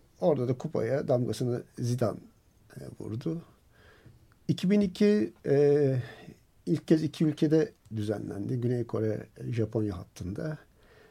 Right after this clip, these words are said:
Belki bu coğrafyadan bakıldığında bir önemi var o kupanın da.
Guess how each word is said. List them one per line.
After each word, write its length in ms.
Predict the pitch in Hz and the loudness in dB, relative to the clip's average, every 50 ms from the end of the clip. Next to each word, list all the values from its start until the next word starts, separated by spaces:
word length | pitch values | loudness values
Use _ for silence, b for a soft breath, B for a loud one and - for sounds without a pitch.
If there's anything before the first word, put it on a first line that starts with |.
| _ _ - | _ _ 2
Belki 360 | 180 180 175 175 - 160 180 - - _ _ - - - - - - _ _ _ | 4 4 4 4 2 -2 -4 -4 -10 _ _ -20 -20 -20 -20 -20 -20 _ _ _
bu 320 | 175 156 170 170 165 - - _ _ _ - - _ _ _ - | 4 6 6 6 6 4 -2 _ _ _ -20 -20 _ _ _ -2
coğrafyadan 600 | - 135 131 143 147 135 127 165 151 147 135 135 | 2 4 6 6 6 4 4 4 4 4 4 4
bakıldığında 680 | 127 127 127 - 143 135 127 143 143 143 147 131 107 - - | 2 0 2 2 2 4 4 4 4 4 4 2 2 0 -2
bir 120 | 113 113 104 | -4 -2 0
önemi 360 | 104 104 107 104 101 101 - | 0 0 -2 -2 -4 -6 -6
var 140 | - 110 - | -8 -8 -8
o 100 | - 113 | -10 -12
kupanın 420 | - - - 110 104 101 101 110 | -14 -10 -8 -6 -4 -4 -4 -2
da. 260 | 143 160 170 165 147 | -2 -2 -2 -2 -6